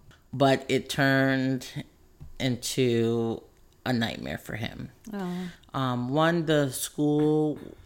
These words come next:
Speaker 1: is predominantly Latino, and he was maybe one of three, um, African-American kids at the school. Coming from Oakland, where it's predominantly African-American school, going to Vallejo,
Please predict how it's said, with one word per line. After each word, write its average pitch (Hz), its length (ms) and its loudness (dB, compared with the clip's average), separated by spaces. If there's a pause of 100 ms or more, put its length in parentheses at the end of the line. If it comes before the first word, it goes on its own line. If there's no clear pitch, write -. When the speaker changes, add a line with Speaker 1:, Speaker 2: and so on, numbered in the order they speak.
(160)
Speaker 1:
is 135 160 -2
predominantly 135 600 0
Latino, 156 640 -2 (520)
and 131 600 0 (460)
he 160 200 2
was 147 160 2
maybe 131 340 0
one 123 460 0
of - 140 -4 (140)
three, 120 480 -6 (300)
um, 120 420 -4
African-American 120 800 -2
kids 110 300 -6
at - 180 -6
the - 60 -10
school. - 460 -8 (640)
Coming 143 200 8
from 131 300 4
Oakland, 214 600 6
where 139 180 4
it's 120 80 6
predominantly 123 880 0
African-American 123 880 -2
school, 127 540 -4 (540)
going 123 220 0
to 123 160 -6
Vallejo, 123 720 0